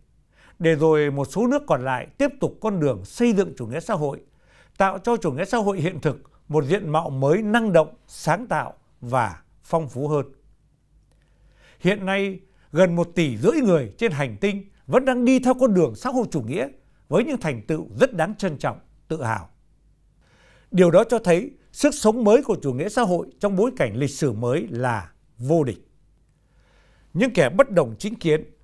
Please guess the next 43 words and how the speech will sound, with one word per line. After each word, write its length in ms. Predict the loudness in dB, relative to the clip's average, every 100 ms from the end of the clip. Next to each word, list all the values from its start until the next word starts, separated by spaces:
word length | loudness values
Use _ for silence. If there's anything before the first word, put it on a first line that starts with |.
| _
đối 300 | -2 4 4
lập 180 | 4 0 -2
với 100 | -2
quan 240 | 0 -2
điểm 160 | -4 -4
của 120 | -2
Đảng, 280 | 2 2 -2 _
Nhà 160 | -8 2
nước 200 | 4 4
và 100 | 0
chế 180 | -4 -4
độ 160 | -4
ta, 300 | -2 -4 -4 -8 _ _ _
chống 240 | 4 4 2
phá 180 | 0 2
cách 200 | 0 -2
mạng 200 | -4 -4
Việt 160 | -6
Nam 520 | -4 -6 -6 -10 -14 -8
nói 160 | -4
rằng: 160 | -4 -6 -10 _ _ _ _ _ _ _ _ _ _ -4
"Chúng 220 | -4 0
ta 300 | 0 0 0
cứ 160 | -2
đi 160 | -2 -2
theo 200 | 0 -2
con 200 | -2 -4
đường 240 | -2 -4 -6
chủ 120 | -10
nghĩa 140 | -8
xã 160 | -4 -2
hội 300 | 0 -2 -4 -16 _ _ _ _
thì 180 | -8 -6
sẽ 200 | -4 -2
dẫn 280 | 0 -2 -2
đến 260 | -4 -2 -2
đổ 240 | -2 -4
vỡ 240 | -6 -4 -4
như 100 | -4
mô 180 | -2 -2
hình 260 | -2 -4 -8
Liên 180 | -6 -6
Xô." 320 | -4 -6 -6